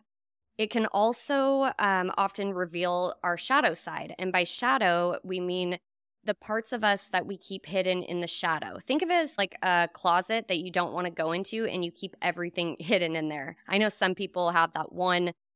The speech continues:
you know, closet that they just shove everything in. Think about it that way. And it could even be a pattern of behavior or beliefs that you have. And in a way, it's how we lie to ourselves.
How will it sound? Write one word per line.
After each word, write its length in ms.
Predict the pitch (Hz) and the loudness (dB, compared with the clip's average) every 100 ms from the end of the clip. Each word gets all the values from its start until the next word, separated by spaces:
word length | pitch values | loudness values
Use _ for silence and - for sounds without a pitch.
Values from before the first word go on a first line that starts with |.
| _ _ _ | _ _ _
you 140 | 190 | -2
know, 200 | 175 165 | 0 -2
closet 520 | 160 - 180 170 170 | -4 4 4 6 0
that 120 | 165 160 | -2 -4
they 140 | 165 | -4
just 180 | 160 - | -4 -8
shove 280 | - 185 175 | 0 2 2
everything 460 | 170 170 175 165 | 0 -2 -2 -2
in. 340 | 165 175 196 - - - | 0 0 0 -4 -14 -6
Think 160 | 214 | -4
about 360 | 196 180 170 170 | 0 4 4 4
it 340 | 165 - 156 | 2 -2 -4
that 220 | 165 160 - | -2 -2 -2
way. 240 | 156 170 _ _ _ _ _ | -10 -10 _ _ _ _ _
And 500 | 208 202 196 190 190 - | 4 6 6 6 4 2
it 120 | 226 233 | 0 2
could 180 | 294 | 2
even 200 | 339 330 | 2 2
be 140 | 285 277 | 2 0
a 60 | |
pattern 420 | 240 208 214 220 220 | 0 2 4 4 2
of 420 | 196 196 185 175 - | 4 4 4 -2 -8
behavior 680 | 175 190 185 262 190 160 156 | -6 -2 0 0 0 -4 -4
or 220 | - 175 170 | -2 -2 0
beliefs 540 | 175 160 196 220 - | -2 0 -2 -2 -2
that 180 | 170 - | -4 -4
you 140 | 160 | -4
have. 300 | 165 160 156 - | -6 -6 -8 -6
And 160 | 180 | -4
in 220 | 175 196 196 | -4 -2 -2
a 60 | |
way, 280 | 190 196 185 | 2 2 2
it's 200 | - - | -2 -6
how 420 | - 196 196 180 | -2 2 2 0
we 280 | 175 170 165 - | -4 -4 -4 -6
lie 340 | 160 165 165 156 | -6 0 0 0
to 160 | - | -8
ourselves. 640 | 147 160 - - 98 - | -12 -12 -10 -10 -10 -16